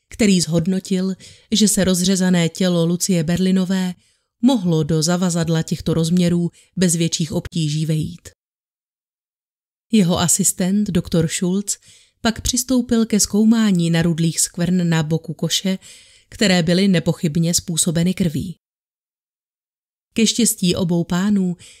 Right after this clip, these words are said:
zaschla tekutina evidentně ještě předtím, než byl košík vhozen do vody, a stále tedy bylo možno získat znamenitý vzorek k analýze.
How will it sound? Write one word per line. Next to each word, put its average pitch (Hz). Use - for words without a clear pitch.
zaschla 214
tekutina 180
evidentně 165
ještě 170
předtím, 175
než 175
byl 165
košík 165
vhozen 165
do 196
vody, 170
a 220
stále 240
tedy 165
bylo 160
možno 170
získat 165
znamenitý 151
vzorek 151
k -
analýze. 175